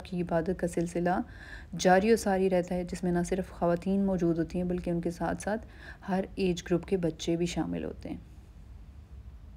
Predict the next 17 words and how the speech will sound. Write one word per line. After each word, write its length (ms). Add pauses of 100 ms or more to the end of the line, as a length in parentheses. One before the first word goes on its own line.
(1400)
सो, 120
यहाँ 320
से 180
स्ट्रेट 400
पहले 220
चलते 360
हैं 280 (440)
इस 300
जाली 360
पाक, 320 (380)
पाक 240
की 100
तरफ, 380 (440)
जो 180
कि 300 (320)
मोला 420
की 420